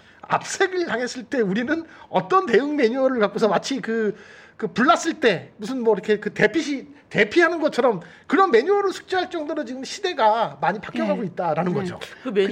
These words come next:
Speaker 2: 그래서 우리
Speaker 3: 한동훈
Speaker 2: kom-,
Speaker 3: 장관이 보여줬죠.
Speaker 2: 예.
Speaker 1: <laughs> 그렇죠, 한동훈이.
Speaker 3: 그 전형적인 매뉴얼을
Speaker 2: 네.
Speaker 3: 한동훈
Speaker 1: 어,
Speaker 3: 장관.
Speaker 2: 네.
Speaker 1: 같이 몸싸움을 한다.
Speaker 3: 어.
Speaker 1: 비밀번호를 뭐
Speaker 3: 절대
Speaker 1: 아이폰으로
Speaker 3: 알려주지
Speaker 1: 절대
Speaker 3: 않는다.
Speaker 1: 알려주지 않는다. 어,
Speaker 2: 그래서
Speaker 1: 독직 폭행으로는 고-, 고소한다. 막 그냥.
Speaker 2: 네.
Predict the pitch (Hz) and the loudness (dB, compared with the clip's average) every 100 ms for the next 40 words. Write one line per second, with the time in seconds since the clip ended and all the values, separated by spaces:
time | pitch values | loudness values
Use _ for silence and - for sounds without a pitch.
0 | 262 262 349 349 277 247 285 247 - 180 | 2 4 4 4 2 0 2 0 -2 -4
1 | 175 180 170 160 160 175 - - 220 190 | -4 -6 -6 -8 -8 -10 -12 -4 -2 0
2 | 151 - 330 - - 311 311 302 302 302 | -2 2 2 2 2 2 4 2 2 0
3 | 233 185 165 277 277 226 220 240 233 220 | 2 2 2 0 0 0 0 0 0 -2
4 | 185 160 160 175 170 196 180 185 202 160 | -4 -6 -6 -4 -4 -4 -6 -6 -2 -2
5 | 151 135 202 185 185 - 370 214 311 349 | -2 -4 -4 0 0 2 2 4 0 4
6 | 349 285 320 254 214 - 302 180 170 - | 2 2 -2 -2 -2 -2 -2 -2 -4 -2
7 | 277 320 370 349 330 339 320 285 294 - | 2 4 4 4 2 0 -4 -6 -6 -8
8 | - - 254 294 285 262 262 277 247 208 | -16 -2 2 4 6 6 4 4 4 4
9 | 208 214 214 320 220 339 294 269 262 277 | 4 4 4 4 0 0 2 0 0 0
10 | - - - 202 170 - 226 233 254 277 | 0 -8 -2 0 0 -6 -8 0 0 2
11 | 403 349 - 330 311 294 302 - _ - | -2 -2 0 0 0 -2 -6 -18 _ 2
12 | 320 311 - - - 254 285 370 - 302 | 2 2 -4 -16 -6 -2 0 0 2 0
13 | 254 269 214 - - 202 233 220 175 | 2 2 2 -4 -2 0 0 0 -2